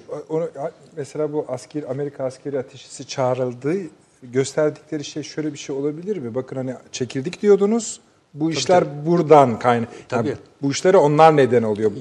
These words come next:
Speaker 2: Yani hedef tespit cihazlarıyla her birinin harita üzerinde ve görüntüleriyle resmini göstermişlerdir ve vermişlerdir. Çekilip dediğiniz bölgeden, e, bakın bunlar üstelik havan gibi ağır bir silah ve çok namlu roket atar gibi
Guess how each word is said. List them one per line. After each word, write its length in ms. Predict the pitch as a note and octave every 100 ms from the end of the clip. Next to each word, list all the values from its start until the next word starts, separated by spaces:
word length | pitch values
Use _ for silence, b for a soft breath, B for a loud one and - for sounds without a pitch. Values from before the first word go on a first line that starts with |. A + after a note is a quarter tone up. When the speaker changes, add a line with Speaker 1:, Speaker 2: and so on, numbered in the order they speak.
| A#2
Speaker 2:
Yani 300 | C3 B2 C3+
hedef 320 | A#2 C3 D3+
tespit 360 | - C#3+ - D#3+
cihazlarıyla 560 | - C#3+ A#2+ A#2+ B2 B2
her 240 | E3 C#3
birinin 160 | C3 C#3+
harita 340 | C3+ C#3+ D3
üzerinde 400 | B2 B2 B2 C#3+
ve 60 | C3+
görüntüleriyle 760 | A2 B2+ C3 C3+ C3+ C3+ D#3+
resmini 500 | C3+ C3+ - D3+ D#3
göstermişlerdir 960 | B2+ - A#2+ G#2+ G#2+ - A2+ A#2+ F3 D3+
ve 140 | C#3+
vermişlerdir. 760 | C3 B2+ A#2 - C#3 G#2 - - b b b
Çekilip 480 | A2+ C#3+ - D3+ -
dediğiniz 640 | D3 C3+ D3 D#3 - - C3+ B2 B2
bölgeden, 540 | C3 B2 B2+ D3+ G3 E3+
e, 180 | C#3+ C3+
bakın 280 | C#3+ - B2+
bunlar 220 | C3 C3
üstelik 360 | C3 - D3 -
havan 280 | B2+ D#3
gibi 140 | D3 B2
ağır 320 | C#3 C#3 D3
bir 100 | C3+
silah 340 | A#2 B2 C#3+
ve 80 | C3+
çok 320 | - D#3 -
namlu 240 | C#3+ C#3 B2+
roket 300 | A#2 D3 C#3
atar 200 | E3 D#3
gibi 280 | A#2+ B2